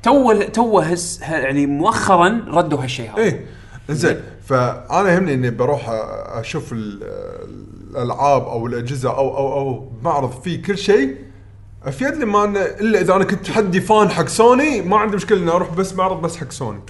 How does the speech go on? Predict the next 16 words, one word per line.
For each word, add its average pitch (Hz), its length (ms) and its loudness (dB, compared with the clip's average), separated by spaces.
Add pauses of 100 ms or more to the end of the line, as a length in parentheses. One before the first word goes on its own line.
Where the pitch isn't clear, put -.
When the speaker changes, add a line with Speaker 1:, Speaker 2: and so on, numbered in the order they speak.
(420)
Speaker 1:
اللي 190 220 6
هو 202 140 6
تكنسل 185 380 2
هالسنة. 131 340 -4 (160)
Speaker 2:
إيه. 110 180 -4 (120)
Speaker 1:
زين، 156 180 -2 (360)
شوف، 180 180 -2 (220)
هذا 208 220 4
الشيء 226 220 0
باختيارك، 185 720 0
لأن 165 520 0 (520)
لمن 180 540 2
قبل 202 260 2
ما 214 160 6
يبلش 190 400 2
المعرض، 202 480 4